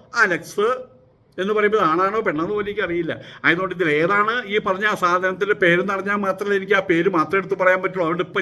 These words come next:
ഞാൻ താര, ടോജോ, അലക്സ് എന്ന് ഞാൻ പറയുന്നു. ഏതായാലും ഈ വീഡിയോയ്ക്കെതിരെയാണ് കോൺഗ്രസ്, ഏ,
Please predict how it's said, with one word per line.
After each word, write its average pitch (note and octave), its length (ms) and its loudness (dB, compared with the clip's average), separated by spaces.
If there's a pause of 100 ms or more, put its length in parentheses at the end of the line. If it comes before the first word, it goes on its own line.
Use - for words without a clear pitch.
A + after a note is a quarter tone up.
ഞാൻ G3+ 100 2 (360)
താര, F3 360 6 (480)
ടോജോ, F#3+ 500 4 (340)
അലക്സ് A3 300 0
എന്ന് F3 200 -4
ഞാൻ D3 160 -2
പറയുന്നു. G2+ 340 -12 (560)
ഏതായാലും A#3+ 440 0 (500)
ഈ - 20 4 (120)
വീഡിയോയ്ക്കെതിരെയാണ് G#3+ 880 0 (120)
കോൺഗ്രസ്, G3+ 440 2 (140)
ഏ, - 20 -2